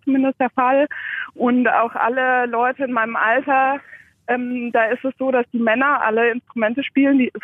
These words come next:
von Frauen kenne ich aber so ungefähr keine einzige, die ein Instrument spielt, das es auch nachhaltig verfolgt hat,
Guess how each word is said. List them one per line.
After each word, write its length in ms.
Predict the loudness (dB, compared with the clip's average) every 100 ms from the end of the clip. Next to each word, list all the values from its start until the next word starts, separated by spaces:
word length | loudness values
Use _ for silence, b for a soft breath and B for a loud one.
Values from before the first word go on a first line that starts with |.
| -10
von 220 | -2 0 0
Frauen 380 | 0 0 0
kenne 180 | -2 -4
ich 80 | -4
aber 240 | -2 -2 0
so 120 | -2
ungefähr 400 | -2 -2 0 -2
keine 480 | -2 -2 0 0 0
einzige, 560 | 0 0 0 0 0
die 140 | 2 2
ein 60 | 2
Instrument 580 | -4 _ -2 2 2
spielt, 480 | 0 2 2 4 2
das 140 | 2 0
es 80 | 0
auch 160 | 0
nachhaltig 520 | 0 -2 -2 -4 -4 -8
verfolgt 560 | -8 -4 -4 -4 -4
hat, 160 | -2 -2